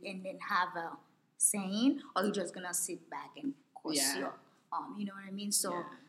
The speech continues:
Speaker 1: that's very important because I meet different type of people in different field. And if a topic come on the sub,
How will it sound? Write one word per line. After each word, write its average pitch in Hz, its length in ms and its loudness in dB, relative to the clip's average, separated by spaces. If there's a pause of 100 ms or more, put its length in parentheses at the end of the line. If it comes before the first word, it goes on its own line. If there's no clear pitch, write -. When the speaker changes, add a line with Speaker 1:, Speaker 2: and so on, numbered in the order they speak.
(120)
Speaker 1:
that's 185 220 0
very 175 320 -2
important 170 640 0
because 180 500 0 (1600)
I 214 140 12
meet 226 240 6
different 202 360 0
type 170 220 -6
of 165 200 -12
people 165 240 -10
in 156 180 -4
different 151 400 -8 (100)
field. 151 300 -8 (1120)
And 180 140 -4
if 175 120 -16
a 180 60 -4
topic 175 460 -2
come 170 240 -6
on 165 120 -6
the - 60 -12
sub, 214 260 -2